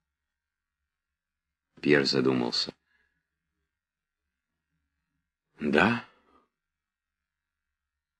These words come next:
Да, я верю в Бога», — сказал он.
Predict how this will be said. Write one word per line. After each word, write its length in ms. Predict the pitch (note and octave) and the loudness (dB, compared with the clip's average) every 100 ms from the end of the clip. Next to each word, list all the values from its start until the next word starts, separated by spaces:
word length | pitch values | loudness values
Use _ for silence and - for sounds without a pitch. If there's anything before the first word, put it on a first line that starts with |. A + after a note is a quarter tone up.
| _ _ - | _ _ -4
Да, 260 | E2+ F#2+ | 4 8
я 180 | G2+ G#2+ | 10 8
верю 360 | G2+ G#2 E2 C2+ | 10 12 12 8
в 120 | B1 | 4
Бога», — 340 | B1 D2 B1 | 4 4 4
сказал 480 | C#2+ - C#2 B1+ C2 | 0 0 0 2 2
он. 200 | B1 A#1+ | 2 -2